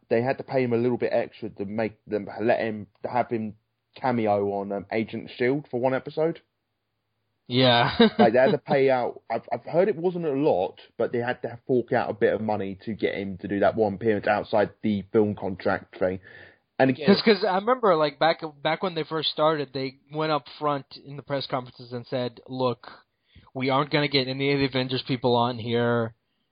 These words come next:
Speaker 2: We're not gonna have any spectacular special effects."
Speaker 1: But we are
Speaker 2: Because of, uh, because of, like, budget. <laughs> You know, they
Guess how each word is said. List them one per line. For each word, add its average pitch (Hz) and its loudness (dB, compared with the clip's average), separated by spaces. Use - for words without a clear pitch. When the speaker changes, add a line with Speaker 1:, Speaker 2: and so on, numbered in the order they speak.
Speaker 2:
We're 127 4
not 147 4
gonna 147 0
have 135 2
any 127 -6
spectacular 131 -2
special 127 0
effects." 123 -4
Speaker 1:
But 104 6
we 110 4
are 107 4
Speaker 2:
Because 156 2
of, 165 4
uh, 160 -6
because 160 2
of, 139 0
like, 127 0
budget. 151 2
<laughs> - -4
You 233 4
know, 220 2
they 214 6